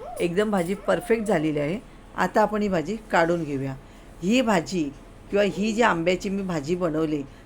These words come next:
ती चपातीसोबत, भाकरीसोबत किंवा भातासोबत खूप छान लागते आणि त्याची चव अशी आहे की आंबट, गोड आणि तिखट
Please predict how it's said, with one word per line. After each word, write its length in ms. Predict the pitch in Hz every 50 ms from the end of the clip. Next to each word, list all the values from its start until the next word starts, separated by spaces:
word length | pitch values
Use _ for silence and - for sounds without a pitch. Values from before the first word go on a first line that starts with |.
| - - - -
ती 160 | 226 226 233 226 - -
चपातीसोबत, 840 | 196 170 - - 202 196 196 233 196 - 202 175 165 180 180 180 175 - - -
भाकरीसोबत 720 | - 170 175 170 - 190 196 202 - 214 170 156 165 151 156 156 - - - - - - - -
किंवा 140 | 202 208 214
भातासोबत 600 | 190 180 165 147 - 175 160 - - 156 131 - - - - - - - - - - -
खूप 440 | - 254 269 285 277 - - -
छान 220 | 214 190 185 196 208
लागते 500 | 196 180 156 - - - - 147 139 - - - - - - - - - - -
आणि 240 | 180 196 220 240 233 - - -
त्याची 260 | 214 196 180 - 240 208 - - -
चव 160 | 226 240 240
अशी 260 | 233 208 185 - 220
आहे 100 | 202 196
की 180 | 185 214 220 226 - -
आंबट, 360 | 180 175 175 170 175 214 220 190 165 156
गोड 220 | 175 180 202 202
आणि 160 | 190 170 175 180 175 -
तिखट 280 | 170 - - 156 139